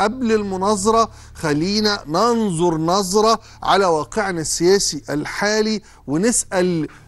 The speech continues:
سؤال الساعة عن التغيير الوزاري الذي أظن وأزعم أنه كاشف بوضوح إن تم أو شكل إجراءه أو، آه، آه، آه، اختياراته أو طبيعة الاختيارات،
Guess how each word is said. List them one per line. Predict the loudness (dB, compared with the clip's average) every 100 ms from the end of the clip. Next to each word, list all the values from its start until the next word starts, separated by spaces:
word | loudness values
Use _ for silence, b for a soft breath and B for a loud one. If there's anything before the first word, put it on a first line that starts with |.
| -10
سؤال | -2 0 2 2 0 -4
الساعة | -2 0 2 2 0 -4 -8 b b -14
عن | -4 0 0 0 -4 -8
التغيير | -8 -6 -6 -2 0 4 4 0 0
الوزاري | 2 4 4 4 2 -6 b -4
الذي | 0 2 0 0
أظن | 4 4 4 0
وأزعم | -2 0 0 0 0 0 0 -6 b b
أنه | 0 2 0
كاشف | 2 2 2 0 -2 -2 -6 -6
بوضوح | 0 4 4 4 4 4 2 -4 0
إن | 0 0
تم | 0 0 0 -2 -2 -6 b b -8 0
أو | 2 2 -2
شكل | -2 -2 -2 -6 -8
إجراءه | -6 -4 0 2 2 -2 -6
أو، | 2 4 2 -2 -12 b b b -2
آه، | 0
آه، | 0 2 2 2 0 -2
آه، | -4
اختياراته | -6 2 2 4 4 2 0 -6 -10 -6
أو | -4 -4
طبيعة | -4 -2 2 4 2 -2
الاختيارات، | -6 -4 -2 2 2